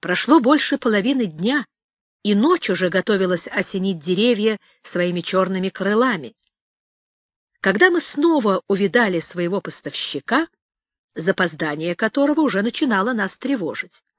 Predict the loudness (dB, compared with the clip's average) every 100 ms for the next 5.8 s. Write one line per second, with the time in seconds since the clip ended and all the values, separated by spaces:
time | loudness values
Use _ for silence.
0 | _ _ _ _ _ _ _ _ _ _
1 | _ _ _ _ _ _ _ _ -6 4
2 | 4 4 -2 -8 -6 -6 -6 -8 -6 2
3 | 4 4 2 _ _ _ _ _ _ _
4 | _ _ _ -2 2 2 2 0 0 0
5 | 0 -2 -4 -4 -4 -6 -8